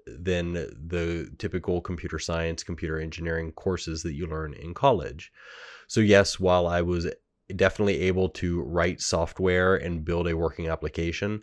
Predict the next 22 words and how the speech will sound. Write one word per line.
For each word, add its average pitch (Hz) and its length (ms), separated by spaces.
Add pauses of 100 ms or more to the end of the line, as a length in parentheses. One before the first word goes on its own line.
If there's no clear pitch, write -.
(280)
I 95 80
had 95 140
absolutely 87 560
no 85 380
idea 82 680
how - 180
to 85 100
translate 90 840 (100)
those 85 300
skills, 80 680 (140)
like, 76 360
those 82 200
technical - 560
hard 90 320
skills 90 460
of 76 160
writing 82 500
code, 85 460 (500)
into 101 540
a 85 160
career 85 800 (220)
of 87 320